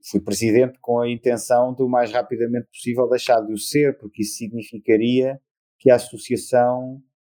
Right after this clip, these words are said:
estava a crescer, estava a, a, a ter outras pessoas, estava a dar, hum, no fundo, dar oportunidades e fazer com que essa mudança ocorra, promove o crescimento da organização, torna-a mais inclusiva e o, e a inclusão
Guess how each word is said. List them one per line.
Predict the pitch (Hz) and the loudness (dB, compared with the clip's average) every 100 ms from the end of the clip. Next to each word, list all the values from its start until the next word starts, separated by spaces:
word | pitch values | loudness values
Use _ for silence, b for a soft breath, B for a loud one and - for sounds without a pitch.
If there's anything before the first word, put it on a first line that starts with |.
| _ | _
estava | - - 127 113 | -10 0 2 4
a | 117 | 0
crescer, | - - - 135 139 143 | -4 -8 0 2 4 2
estava | 139 - 117 110 113 | -4 2 2 2 -2
a, | 107 104 104 101 101 _ _ - | -2 -2 -2 -6 -12 _ _ -4
a, | 104 101 101 | 0 0 -2
a | |
ter | - 110 | -2 0
outras | 110 101 104 | 0 -6 -14
pessoas, | - - 131 143 143 139 135 | -16 -2 2 2 2 0 -4
estava | 135 123 117 | 0 2 2
a | |
dar, | 113 117 117 107 - 104 110 104 | 0 -2 -2 -4 -6 -8 -4 -4
hum, | 107 104 _ _ _ _ - 131 147 | -4 -10 _ _ _ _ -14 -6 0
no | 127 | 0
fundo, | 131 160 160 | 2 0 0
dar | 151 139 | 2 4
oportunidades | 131 - - 131 131 123 117 98 104 | 2 -2 -8 -2 2 4 4 2 -8
e | 101 | -8
fazer | 113 110 113 | -8 -6 -6
com | 117 | -6
que | 104 | -6
essa | 110 - | -8 -6
mudança | 110 110 113 104 | -8 -4 -4 -2
ocorra, | 113 - 123 127 131 139 151 | -4 -2 -2 -2 -2 -8 -6
promove | - 127 127 123 | 0 2 2 0
o | 131 | -6
crescimento | - - 127 127 127 127 | -10 -6 -4 0 -2 2
da | 123 | 2
organização, | 113 110 110 107 110 - 165 131 107 | 4 0 -2 -6 -8 0 2 2 0
torna-a | 110 101 104 | -6 -4 -4
mais | 101 107 104 | -2 -2 -4
inclusiva | 110 107 131 123 131 156 160 170 | -6 -6 -6 -2 2 2 4 2
e | 139 | 2
o, | 135 131 | -2 -2
e | 120 | 0
a | 120 | 0
inclusão | 127 127 131 123 123 127 147 | 0 -6 -8 0 2 2 -2